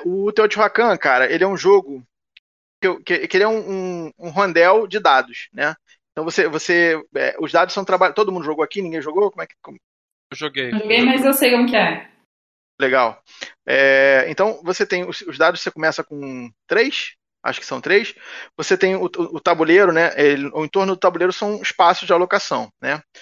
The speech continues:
Speaker 1: É, e você, e cada, cada dado seu é, é um trabalhador, né? Ele começa, eu não lembro agora se tem, começa com um ou dois, enfim. Mas começa com, vamos dizer assim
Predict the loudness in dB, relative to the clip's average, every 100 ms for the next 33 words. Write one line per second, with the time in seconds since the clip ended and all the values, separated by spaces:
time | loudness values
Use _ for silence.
0 | -20 _ -2 2 4 4 2 -4 -2 4
1 | 4 4 0 2 0 -2 -14 -4 -2 0
2 | 4 4 4 -2 0 0 0 _ _ -8
3 | -6 -4 -6 -4 -2 0 0 -4 -10 _
4 | _ _ _ _ _ -6 -6 -8 _ -12
5 | -10 -2 0 0 -2 -4 -8 -12 -10 -8
6 | -6 -2 -2 -2 -4 -6 -12 -10 -10 -12
7 | -10 -10 -10 -14 -10 -8 -4 -2 -4 -6
8 | -12 _ _ -16 -14 -14 -16 -20 -12 -6
9 | 0 0 0 -2 -2 -2 0 2 0 0
10 | -4 -6 -10